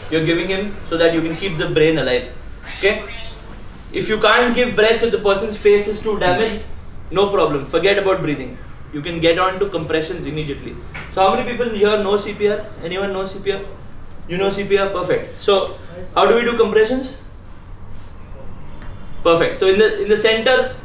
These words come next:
of the chest, between the nipples, on the center of the chest, not below, center of the chest, give him thirty compressions and two bre-, uh, two breaths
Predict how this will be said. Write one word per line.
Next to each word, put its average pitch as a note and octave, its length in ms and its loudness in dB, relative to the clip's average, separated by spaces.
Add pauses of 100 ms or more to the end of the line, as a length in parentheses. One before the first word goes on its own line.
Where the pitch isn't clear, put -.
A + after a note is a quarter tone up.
(100)
of F3 160 0
the G3 100 4
chest, A3 380 2
between G#3 260 -2
the G#3 80 0
nipples, A#3+ 480 -2 (1080)
on E3+ 60 -4
the F3+ 80 -2
center G3 300 2
of G3+ 60 4
the G3+ 100 4
chest, G#3+ 260 2
not G3+ 300 2
below, F#3+ 380 2 (160)
center G3 260 -2
of G#3 60 2
the G3 100 4
chest, G3+ 320 -2 (380)
give G3 120 2
him G3 140 -4
thirty G3+ 260 -4
compressions E3+ 600 -2 (380)
and F3+ 200 -2
two G#3 200 0
bre-, D#3+ 240 2
uh, C#3+ 440 2
two G#3 140 0
breaths F3 420 0